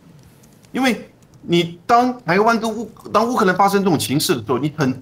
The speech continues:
自然就想到在亚洲地区，哦，同样美国也是拿台湾顶在前面，去跟另外一个这个强权，而且是显然是比俄罗斯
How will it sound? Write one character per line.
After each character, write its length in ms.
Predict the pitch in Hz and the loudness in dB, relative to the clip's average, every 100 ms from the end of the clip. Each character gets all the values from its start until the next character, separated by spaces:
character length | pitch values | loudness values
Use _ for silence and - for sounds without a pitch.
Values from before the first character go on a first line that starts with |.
| - | -4
自 140 | 359 | -2
然 120 | 151 | 0
就 80 | 139 | 0
想 280 | 165 113 104 | 0 0 0
到 340 | 165 117 - - - _ _ | 0 0 -4 -20 -20 _ _
在 180 | - 440 | -6 -2
亚 220 | 160 139 139 | 0 0 2
洲 180 | 214 | 0
地 200 | 214 220 175 | -2 -4 -4
区， 320 | - 185 185 - _ - - _ _ | -2 -4 -4 -14 _ -20 -20 _ _
哦， 200 | 110 104 | -6 -6
同 260 | - 160 214 | -2 2 2
样 200 | 302 240 | 4 4
美 160 | 151 120 | 4 2
国 220 | 101 175 | 2 2
也 160 | 143 | 2
是 180 | 110 180 | 0 2
拿 200 | 143 127 | 2 2
台 240 | 160 - 143 | 0 0 0
湾 300 | 156 165 160 | 2 0 0
顶 200 | 127 104 | 0 0
在 100 | 104 | 0
前 220 | - 120 | -2 0
面， 260 | 190 165 - - - _ _ - | 0 -2 -6 -20 -20 _ _ -14
去 120 | - 185 | -4 0
跟 180 | 190 | 0
另 220 | 220 247 226 | 0 0 2
外 160 | 196 | 2
一 140 | 160 160 | 2 0
个 200 | 156 143 - | 0 0 -4
这 100 | - | -8
个 100 | 123 | -4
强 240 | 123 120 135 | -4 -2 -2
权， 160 | 131 107 | -2 -2
而 80 | 175 | -2
且 120 | 127 | 0
是 200 | 123 147 107 | -2 -4 -4
显 200 | - 117 | -4 -2
然 180 | 110 214 | 0 -2
是 100 | - | -6
比 180 | - 107 | -6 0
俄 120 | 180 | 2
罗 100 | 139 | 2
斯 280 | 139 165 | 0 -2